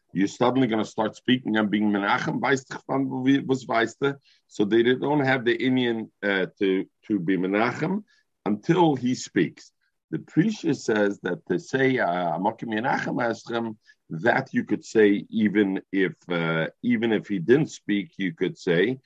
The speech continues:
And the, the Meforshim are masber because "Amakim Menachem Eschem" is not a consoling, it's a bracha.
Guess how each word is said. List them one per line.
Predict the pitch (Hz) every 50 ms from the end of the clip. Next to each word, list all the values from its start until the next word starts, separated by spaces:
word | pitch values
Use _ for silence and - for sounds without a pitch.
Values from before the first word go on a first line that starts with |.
| - - - _ _ _ _ -
And | 90 98 90 90 87
the, | 90 90 90 90 90 90 - - -
the | 76 87 85 85 82 85 82
Meforshim | 73 80 78 - - 123 139 139 135 - 123 120
are | 113 107
masber | 107 110 117 131 139 123 110 - 104 98 90
because | 85 92 - - 92 82
"Amakim | 92 82 92 113 113 - -
Menachem | 120 113 107 110 117 117 123 - - 120 -
Eschem" | 98 95 95 - - - 92 95 95 - -
is | 98 85 73
not | 95 98 104 110 117 123 120 117 - _ -
a | 87 90 87 82 80 78 - _ -
consoling, | - - 101 82 - - - 104 98 101 107 117 135 170 - - - _ _ _ _ _ _ _ -
it's | 92 - - -
a | 98
bracha. | 82 78 104 113 110 - - - -